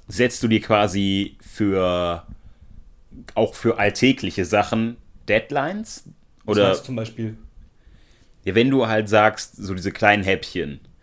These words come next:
Speaker 2: Mhm.
Speaker 1: geht's dann nur um Arbeit und Uni oder geht's dann auch um sowas wie, ähm, Putzplan oder
Speaker 2: So.
Speaker 1: Einkäufe erledigen oder sowas?
Speaker 2: Nee, nee, nee,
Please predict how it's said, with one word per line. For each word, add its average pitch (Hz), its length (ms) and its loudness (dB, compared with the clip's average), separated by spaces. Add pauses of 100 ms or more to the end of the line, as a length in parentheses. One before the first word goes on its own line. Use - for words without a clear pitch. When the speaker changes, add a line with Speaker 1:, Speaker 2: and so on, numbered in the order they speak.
(120)
Speaker 2:
Mhm. 147 260 -8 (180)
Speaker 1:
geht's 131 460 0
dann 113 340 0
nur 123 320 2
um 101 560 -2 (380)
Arbeit 123 600 6
und 90 220 -6
Uni 170 460 -2 (420)
oder 117 240 2
geht's 120 300 0
dann 110 200 2
auch 98 200 0
um 101 140 -2
sowas 95 420 -2
wie, 87 500 -4 (480)
ähm, 78 500 -4 (540)
Putzplan 98 1160 -4
oder 82 380 -4
Speaker 2:
So. - 80 -6
Speaker 1:
Einkäufe 104 640 2
erledigen 90 540 -4
oder 85 140 -4
sowas? 82 320 -4
Speaker 2:
Nee, 160 120 0
nee, 147 160 0
nee, 120 200 -4